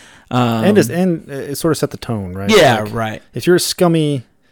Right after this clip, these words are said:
Speaker 2: water merchant who takes advantage of people, you're gonna have to have a reckoning with me.
Speaker 1: Right.
Speaker 2: You know, you're not gonna be able to just grease my palm
Speaker 1: Sure.
Speaker 2: like you could with the
Speaker 1: Like you
Speaker 2: last
Speaker 1: could
Speaker 2: guy.
Speaker 1: with the, yeah,
Speaker 2: Mm-hmm.
Speaker 1: exactly.
Speaker 2: Now, this is
Speaker 1: And
Speaker 2: all understated, right? This is all subtle.
Speaker 1: Yeah, very.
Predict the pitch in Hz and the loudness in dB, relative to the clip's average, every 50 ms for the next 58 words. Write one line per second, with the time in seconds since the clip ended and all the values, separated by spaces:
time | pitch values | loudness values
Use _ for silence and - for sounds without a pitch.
0 | _ _ _ _ _ _ _ _ - - 135 135 135 131 120 117 113 - - 117 | _ _ _ _ _ _ _ _ -2 2 4 4 4 4 2 0 -2 -2 -4 -4
1 | 110 104 - 120 - - 107 107 113 113 120 120 113 131 - - 139 127 - 147 | -4 -4 -4 -4 -4 -6 -4 -2 -2 -2 -2 -2 -4 -4 -4 -4 -4 -2 0 2
2 | 143 139 131 120 - _ _ 190 139 117 127 123 127 131 123 110 101 117 110 - | 2 0 0 -4 -10 _ _ -12 -8 -6 -2 0 0 0 0 0 -2 -4 -6 -6
3 | - - 104 101 101 - - - 120 117 107 101 101 110 104 - 123 107 107 104 | -6 -8 -8 -8 -10 -12 -10 -6 -4 -2 -2 0 0 0 -2 0 -2 -4 -4 -4
4 | 98 98 90 - - 98 95 95 117 143 135 120 104 95 - 120 110 107 107 107 | -6 -6 -8 -8 -8 -8 -8 -6 -2 0 2 2 2 2 0 -2 -2 0 0 0
5 | 113 123 127 123 127 123 117 117 120 120 113 110 107 - 110 - - - 117 113 | 0 0 0 0 0 0 2 2 4 4 2 2 0 -4 -6 -6 -4 -4 -2 -2
6 | - - - 107 104 - - 117 113 110 107 107 107 131 110 101 - - - 113 | -4 -4 -4 -4 -2 -2 -2 -2 -2 -2 0 2 2 2 0 0 -2 -4 -2 -2
7 | 101 107 - - 104 104 123 123 120 123 - 151 139 117 117 123 113 - 120 117 | -2 -2 -4 -4 -2 -2 0 0 0 0 0 2 2 4 4 2 0 0 0 0
8 | 113 107 101 110 104 98 120 107 107 107 101 - 113 113 - 117 107 98 - - | 0 -2 -2 -4 -4 -4 -4 -4 -4 -6 -6 -6 -6 -6 -4 -4 -6 -6 -8 -12
9 | - 113 117 - _ - - - - - - 147 151 202 - - - 208 196 185 | -14 -14 -14 -16 _ -20 -20 -20 -20 -6 -2 2 2 4 4 6 6 6 8 8
10 | 180 170 170 156 127 - - - 143 127 98 98 98 - - - 113 110 - 151 | 8 8 6 4 2 0 2 2 2 2 2 0 -6 -8 -6 -6 -4 -2 -2 -2
11 | - 151 135 151 156 135 - - - 151 139 113 95 98 - - 175 175 160 131 | -2 0 2 4 4 4 4 2 2 2 2 2 2 -2 -6 -4 0 2 4 4
12 | 107 104 123 131 123 113 104 - | 2 2 2 2 2 2 0 -4